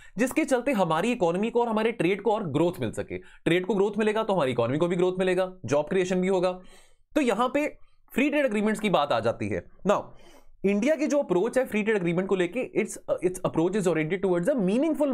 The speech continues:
market access, कि भैया आप भी हमारी मार्केट एक्सेस करिए। इंडिया इस बात को समझता है कि give and take वाली बात है। हम ये नहीं कह सकते सारा टाइम कि जी हमारा एग्रीकल्चर सेक्टर वीक है, हमारा मैन्युफैक्चरिंग, अ, मैन्युफैक्चरिंग सेक्टर वीक है, तो हमारी वल्नरेबिलिटी ज्यादा है as compared to some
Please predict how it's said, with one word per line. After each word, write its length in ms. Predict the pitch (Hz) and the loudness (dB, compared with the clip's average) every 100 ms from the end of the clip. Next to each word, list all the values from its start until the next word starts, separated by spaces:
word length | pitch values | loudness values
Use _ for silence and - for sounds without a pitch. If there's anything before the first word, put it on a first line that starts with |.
| 180 | 2
market 240 | 147 156 | 0 0
access, 320 | 127 - 92 - - - | -2 -2 -6 -6 -16 -6
कि 80 | 156 | 0
भैया 180 | 151 254 | 2 2
आप 200 | 147 151 | 2 2
भी 120 | 226 | 0
हमारी 260 | 226 190 196 | 0 0 2
मार्केट 280 | 156 160 175 | 0 0 -2
एक्सेस 300 | - 147 - | 0 -2 0
करिए। 240 | 127 247 | -2 0
इंडिया 220 | 269 254 | 2 2
इस 60 | 208 | 2
बात 180 | 233 240 | -2 0
को 80 | |
समझता 340 | 247 240 277 214 | 0 0 0 0
है 60 | 117 - - - | -2 -8 -8 -2
कि 80 | 220 | 0
give 160 | 226 | 2
and 120 | 285 | 2
take 160 | 269 254 | 0 0
वाली 180 | 233 214 | 0 2
बात 220 | 160 127 | 2 0
है। 180 | 110 - - - | -2 -4 -16 -4
हम 100 | 220 | 0
ये 120 | 226 247 | 2 2
नहीं 120 | 285 | 2
कह 100 | 240 | 0
सकते 260 | 233 233 | 0 -2
सारा 200 | 233 208 | 0 0
टाइम 200 | 214 220 | 0 -2
कि 100 | 214 | 0
जी 100 | 220 | 0
हमारा 320 | 233 196 196 165 | 0 2 2 0
एग्रीकल्चर 400 | 170 185 185 175 | 0 0 0 0
सेक्टर 280 | 180 180 | 0 0
वीक 260 | 156 175 175 | 0 0 2
है, 180 | 180 175 - - - | 0 0 -8 -6 0
हमारा 220 | 170 180 | 2 2
मैन्युफैक्चरिंग, 560 | 165 160 180 180 175 180 165 | 0 0 0 -2 -2 -2 0
अ, 60 | |
मैन्युफैक्चरिंग 580 | 156 151 160 151 185 185 | 0 0 0 0 0 0
सेक्टर 220 | 170 170 | 0 -2
वीक 240 | 160 180 180 | 0 0 0
है, 180 | 170 - - - | -2 -4 -8 -2
तो 60 | |
हमारी 340 | 175 170 165 185 | 0 2 2 2
वल्नरेबिलिटी 580 | 156 165 180 180 185 180 | 2 2 0 0 0 2
ज्यादा 320 | 151 135 180 | 2 2 0
है 200 | 180 160 | 2 2
as 220 | 151 160 | 0 0
compared 300 | 175 165 156 | 0 0 0
to 60 | 165 | 0
some 160 | 156 | 0